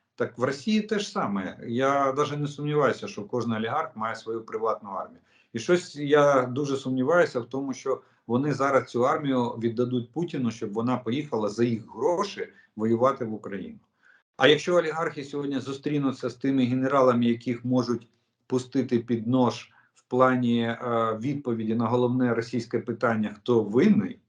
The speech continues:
сьогодні, у них це перше пит-, потім буде питання, що робити,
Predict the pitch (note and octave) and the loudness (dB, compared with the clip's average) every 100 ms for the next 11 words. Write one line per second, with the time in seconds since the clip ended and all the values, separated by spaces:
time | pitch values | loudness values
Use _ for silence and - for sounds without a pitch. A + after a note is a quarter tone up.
0 | _ _ _ _ - A#2 G2 F#2 - - | _ _ _ _ -6 -4 -2 -4 -10 -8
1 | G#2+ A2 - _ _ - G#2+ D3 - - | -2 -2 -4 _ _ -2 2 4 4 2
2 | - G#2 - E3 D3 B2 A#2+ A2 G#2 A#2 | -6 -8 2 4 4 2 2 2 0 -2
3 | A2+ G2+ G2 A2+ A2 D#3+ A#3 - | -2 -2 -6 -4 0 2 0 -2